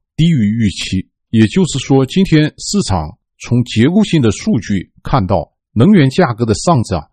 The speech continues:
还没有传递或者蔓延到其他商品的价格。因为之前市场担心呢，这种所谓的物价上涨超预期，他们主要担心的是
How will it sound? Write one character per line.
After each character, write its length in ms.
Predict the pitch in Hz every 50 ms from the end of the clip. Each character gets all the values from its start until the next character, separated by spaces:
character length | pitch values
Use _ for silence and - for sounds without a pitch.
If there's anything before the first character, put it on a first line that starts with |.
| _
还 300 | _ - - - 101 107
没 280 | 117 120 135 151 185 220
有 120 | 214 135 90 80 - - - _ _ _
传 280 | - - - 180 90 104 131 156
递 320 | 139 170 151 101 - - _ _
或 180 | - - 151
者 240 | 127 - 95 87 82
蔓 260 | 92 117 147 156 139
延 260 | 113 95 90 87 95
到 240 | 98 98 87 - - _ _ _ _
其 260 | - - - - 160
他 180 | - - - 135
商 200 | 127 - 123 117
品 160 | 113 - 90 80
的 80 | 80
价 160 | - - 113 87 76 -
格。 200 | - 80 78 - _ _ _ _ _
因 160 | 151 170 180
为 60 | 170
之 240 | - - - 247 233
前 180 | - - 117
市 160 | 117 - - 160
场 200 | - - 85 78 - -
担 160 | 135 139 147 147
心 260 | 131 - - - 131 135
呢， 140 | 135 95 - -
这 120 | - 156
种 140 | 110 101 92
所 240 | 85 - - 85 85
谓 160 | 101 120 127
的 260 | 101 104 87 82 - _ _ _ _
物 180 | - 156 170 151
价 160 | 120 139 107 101
上 220 | - 156 143 117
涨 160 | 92 92 78 71 - -
超 180 | - - 143 143
预 160 | 143 131 101
期， 380 | - - - 104 110 107 - _ _ _ _ -
他 120 | - -
们 80 | 160 170 -
主 160 | - - 92
要 120 | - 247
担 240 | - - 139 131 135
心 200 | 131 - 123 123
的 80 | 123 98
是 340 | - - 107 92 - -